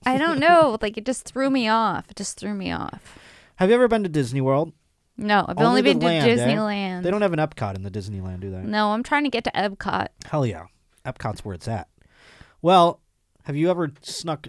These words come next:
Speaker 2: I don't know. See, I've never been to the land. I've been to the world.
Speaker 1: Mm-hmm.
Speaker 2: And the world is a real hullabaloo. I mean, it is something. It's like, it's like going into another country. I mean, they've got, like,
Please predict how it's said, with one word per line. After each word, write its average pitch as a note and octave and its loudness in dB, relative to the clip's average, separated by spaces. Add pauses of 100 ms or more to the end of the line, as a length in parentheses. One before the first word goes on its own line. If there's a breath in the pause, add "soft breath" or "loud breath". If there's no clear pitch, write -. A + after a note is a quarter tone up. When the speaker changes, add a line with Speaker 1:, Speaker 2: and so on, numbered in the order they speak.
Speaker 2:
I E3 -2
don't G#3+ -6
know. F3+ -4
See, - -8
I've D3 -4
never D#3+ -4
been B2 -6
to G#2+ -8
the A2 -8
land. G2 -6
I've F#2 -12
been A2+ -4
to D3+ -4
the D3+ -2
world. G#2+ -8
Speaker 1:
Mm-hmm. G#3 -2 (120)
Speaker 2:
And A#2 -2
the A2+ -4
world C3 0
is F2+ -10
a F#2+ -10
real G2 -6
hullabaloo. F2 -6
I F2 -10
mean, F#2+ -6
it B2 -4
is G#2+ -6
something. F2+ -10
It's - -16
like, - -12 (280)
it's A#2+ -6
like G#2 -6
going G#2+ -6
into G2+ -8
another F2+ -10
country. G#2 -14 (640)
I - -18
mean, G#2 -8
they've G#2+ -8
got, G2+ -8
like, F2+ -16